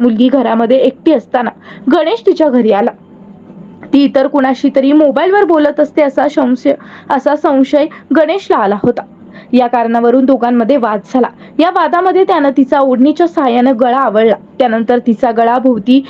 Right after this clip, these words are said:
कात्रीने जखमा केल्या. हत्या झाल्यानंतर गणेशनं बाहेरून दरवाजा उडून पळ काढल्याचं तपासात निष्पन्न झालं आहे.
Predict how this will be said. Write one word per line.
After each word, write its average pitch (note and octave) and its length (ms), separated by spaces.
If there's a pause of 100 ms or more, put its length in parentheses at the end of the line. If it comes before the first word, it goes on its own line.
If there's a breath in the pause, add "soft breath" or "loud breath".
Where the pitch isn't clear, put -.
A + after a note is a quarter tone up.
(200 loud breath)
कात्रीने F4 500
जखमा A3+ 380
केल्या. B3 240 (100)
हत्या A3+ 440
झाल्यानंतर A#3 500
गणेशनं A#3 520
बाहेरून F4+ 480
दरवाजा C4+ 380
उडून C4+ 220 (380 loud breath)
पळ E4+ 160
काढल्याचं C#4+ 540
तपासात B3+ 520
निष्पन्न B3+ 420
झालं G3+ 280
आहे. G#3+ 220